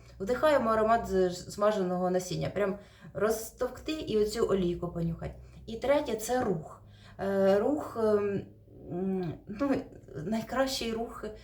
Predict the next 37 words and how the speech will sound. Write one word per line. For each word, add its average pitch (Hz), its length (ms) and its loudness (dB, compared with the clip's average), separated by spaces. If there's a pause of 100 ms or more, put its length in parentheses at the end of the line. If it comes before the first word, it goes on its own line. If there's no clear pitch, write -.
(260)
це 208 640 2
танець, 277 340 4
тому 196 220 -2
що 208 140 -6
там 233 260 2
всі 226 240 -6
наші 202 400 0
м'язи 220 500 4
і 214 60 -4
тіло, 214 500 -2 (200)
е, 185 160 4
хаотично 208 520 2
рухається 269 460 2
і 208 200 -2
знаходить, 196 600 4 (140)
м, - 360 -6
якийсь, 196 640 -2
ну, 202 180 -2
якийсь 196 300 0
спокій 202 360 -4
і - 140 -4
радість. 165 340 0 (300)
Ну, 240 120 -2
але, 262 200 6
напевне, 247 420 2
що 226 180 -6
буде 208 320 0
дивно, 175 300 2
щоб 175 160 -6
ви 175 100 -6
включили 190 420 -2
музику 214 380 -6
в - 40 -14
такому 170 340 -6
стані 175 460 -4 (280)
і 185 80 -14
танцювали. 180 600 -2